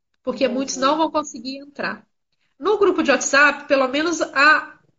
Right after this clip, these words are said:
Speaker 1: a minha aula é oito horas. O aluno não tá ali às oito, mas se ele entrar oito e meia, tudo que eu expliquei, tudo que eu passei tá ali naquele grupo.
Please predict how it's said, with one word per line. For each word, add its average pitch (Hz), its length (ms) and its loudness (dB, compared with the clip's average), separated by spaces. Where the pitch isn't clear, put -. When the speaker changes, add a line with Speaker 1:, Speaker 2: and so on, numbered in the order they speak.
Speaker 1:
a 269 100 0
minha 302 180 4
aula 320 220 6
é 311 60 6
oito 339 340 2
horas. 202 680 0
O 262 120 2
aluno 285 280 2
não 330 240 0
tá 349 120 2
ali 262 160 2
às 226 200 0
oito, 269 320 2
mas 254 180 0
se 320 80 -4
ele 302 80 -2
entrar 302 260 0
oito 359 240 4
e 320 40 -4
meia, 277 420 0
tudo 370 220 -8
que - 60 -8
eu 392 60 0
expliquei, 294 600 -2
tudo 330 160 -10
que - 80 -10
eu 339 100 -6
passei 269 360 -2
tá 330 140 -8
ali 294 180 -6
naquele 320 340 -8
grupo. 254 340 -10